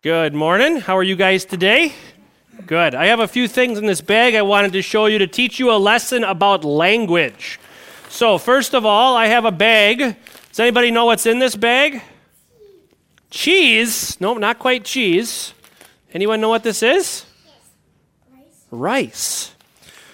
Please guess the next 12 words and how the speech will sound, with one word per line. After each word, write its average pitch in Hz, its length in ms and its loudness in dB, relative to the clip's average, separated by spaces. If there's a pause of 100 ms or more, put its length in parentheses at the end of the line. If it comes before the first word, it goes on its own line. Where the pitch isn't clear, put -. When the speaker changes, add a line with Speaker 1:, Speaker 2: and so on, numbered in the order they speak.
(120)
Speaker 1:
When 202 260 0
rice 247 520 0
is 214 280 -2
growing 247 400 0
in 240 100 2
a 208 60 0
field, 226 400 0
what 208 140 0
do 220 60 0
we 208 100 0
call 196 320 0
it? 131 140 -8